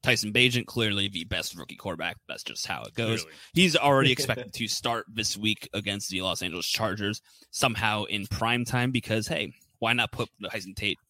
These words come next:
Speaker 1: Tyson Bagent on Sunday Night Football? So we saw one week of him
Speaker 3: <laughs>
Speaker 1: in a good game against the Raiders. How much confidence do you have going forward with, uh, the main pass catchers out in Chicago? We'll get to the running backs in a few, but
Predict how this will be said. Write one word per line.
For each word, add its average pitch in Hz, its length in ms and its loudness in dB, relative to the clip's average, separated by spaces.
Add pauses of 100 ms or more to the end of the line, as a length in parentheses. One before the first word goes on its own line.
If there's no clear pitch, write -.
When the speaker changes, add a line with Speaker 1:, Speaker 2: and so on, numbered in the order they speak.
Speaker 1:
Tyson 107 320 -8
Bagent 92 320 -4 (140)
on 92 120 -2
Sunday 92 280 -4
Night 80 200 -6
Football? - 440 -10
So 73 220 -8 (340)
we 151 80 2
saw 170 240 8
one 139 240 2
week 131 180 0
of 113 80 -6
him 120 360 0
Speaker 3:
<laughs> - 100 -10
Speaker 1:
in 104 120 -2
a 95 80 -2
good 123 340 -2 (200)
game 113 220 -6
against 104 260 -8
the 90 60 -8
Raiders. 107 480 -2 (300)
How 117 120 2
much 139 260 -2
confidence 104 640 -8
do 107 100 -4
you 101 200 0
have 101 420 -6
going 95 240 -6
forward 92 540 -6
with, 95 320 -4
uh, 82 160 -4 (800)
the 247 60 -2
main 120 360 6
pass 95 260 -2
catchers 78 360 -6
out 65 120 -4
in 76 60 -10
Chicago? 78 380 -4
We'll 107 80 -4
get 113 80 -6
to 95 60 -6
the 85 40 -6
running 87 240 -4
backs - 260 -6
in 87 60 -6
a 78 60 -6
few, 82 300 -2 (380)
but 98 200 2